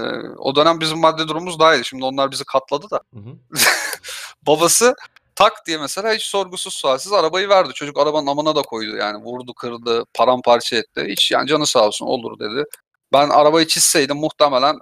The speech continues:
Speaker 1: felaket bir fırça yerdim. İnanılmaz bir, e, hakaretler yerdim falan.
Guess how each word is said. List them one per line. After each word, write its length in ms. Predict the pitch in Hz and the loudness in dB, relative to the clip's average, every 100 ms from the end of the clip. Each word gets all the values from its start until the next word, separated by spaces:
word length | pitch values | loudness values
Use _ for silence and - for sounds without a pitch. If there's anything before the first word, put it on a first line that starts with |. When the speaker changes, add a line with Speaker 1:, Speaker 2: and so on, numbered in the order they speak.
| - | -8
Speaker 1:
felaket 760 | - 151 143 - - 156 - 143 | -2 4 4 2 -2 -8 -8 -10
bir 220 | 131 - | -10 -14
fırça 340 | - 135 - 135 | -14 -10 -4 -2
yerdim. 460 | 123 101 113 123 _ _ | -2 -4 -10 -14 _ _
İnanılmaz 600 | 127 127 127 127 123 117 | -6 -4 -2 2 0 0
bir, 220 | 123 - - | -6 -8 -8
e, 20 | |
hakaretler 800 | 120 120 120 123 123 123 - 117 | -2 0 4 4 4 2 2 2
yerdim 380 | 113 107 101 104 | 2 -2 -4 -12
falan. 360 | - 110 117 | -2 -2 -2